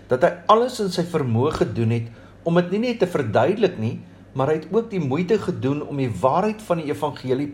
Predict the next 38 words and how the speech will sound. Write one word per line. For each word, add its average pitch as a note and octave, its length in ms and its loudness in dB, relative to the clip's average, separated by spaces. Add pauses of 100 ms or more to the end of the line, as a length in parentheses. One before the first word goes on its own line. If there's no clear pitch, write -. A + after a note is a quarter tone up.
prakties D3+ 460 -4
te D3 100 -2
verdedig. A#2+ 600 0 (800)
Die C#3 80 2
evangelie F#3 560 0
vra G3+ 380 0
dat C3+ 140 -2
jy C#3+ 120 4
op - 80 -4
'n D#3+ 80 -6
sekere F#3 360 2
manier C#3+ 420 -2
moet D3+ 160 -6
lewe A2 480 0 (420)
en D#3 160 -2
dat D#3+ 220 2
jy D3 180 4
nie G#3+ 260 -2
akkommoderend F#3 1000 0
moet G3 180 0
wees A#2 300 -2
met F#3 200 -2
afwykings G3+ 680 0
nie. F#2 160 -6 (560)
Jy E3+ 140 6 (120)
kan B3 180 2
nie C4 120 2
verdraagsaam C3+ 800 0
wees A2 300 -2 (240)
dat D3 280 2
almal G#3 320 4
maar D3+ 240 0
mag C#3 220 0 (100)
dink E3+ 240 0
soos C3+ 260 -4
hulle A#2+ 200 0
dink G2+ 340 -4
nie. F2+ 120 -8